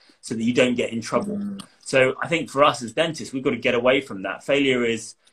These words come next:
Speaker 1: not anyone's fault. It's a, it's, it's the only thing that's guaranteed is that a certain percentage of your procedures will fail. Um,
Speaker 2: Yeah.
Speaker 1: and now, if you feel that you're failing again and again in the same area,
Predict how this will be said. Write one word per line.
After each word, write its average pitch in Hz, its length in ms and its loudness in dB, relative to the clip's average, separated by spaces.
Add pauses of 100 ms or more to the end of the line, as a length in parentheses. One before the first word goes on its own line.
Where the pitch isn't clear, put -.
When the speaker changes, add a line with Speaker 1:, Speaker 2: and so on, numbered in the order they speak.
(120)
Speaker 1:
not 147 480 2 (240)
anyone's 120 360 -2
fault. 170 380 0
It's - 220 -10
a, 110 260 0
it's, - 240 -16
it's 123 160 -12
the 135 140 6
only 156 260 6
thing 143 300 2
that's 110 180 -6
guaranteed 113 800 0
is 101 180 -8
that 107 220 0 (420)
a - 40 -8
certain 131 420 0
percentage 131 500 -6
of 104 80 -8
your 113 120 -2
procedures 110 560 -4
will 113 260 2
fail. 113 480 0 (680)
Um, 110 340 2
Speaker 2:
Yeah. 117 60 -12 (140)
Speaker 1:
and 139 60 -2
now, 135 160 6
if 147 100 0
you 147 80 -2
feel 175 240 0
that 147 80 -4
you're 135 140 -2
failing 127 520 2
again 135 360 0
and 123 120 0
again 131 340 2
in 113 120 -4
the 107 80 -6
same 117 320 -2
area, 143 560 -2